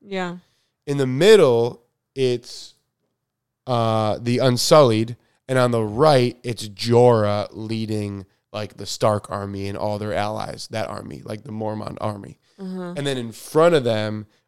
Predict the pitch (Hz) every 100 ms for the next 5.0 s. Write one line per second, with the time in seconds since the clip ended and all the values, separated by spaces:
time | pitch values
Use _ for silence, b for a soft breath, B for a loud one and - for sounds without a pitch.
0 | _ 120 117 110 113 123 110 120 113 101
1 | - - _ _ _ _ - 135 127 120
2 | _ _ _ _ _ _ _ _ - -
3 | 131 123 107 127 135 131 123 120 127 127
4 | 151 180 165 135 120 143 170 131 117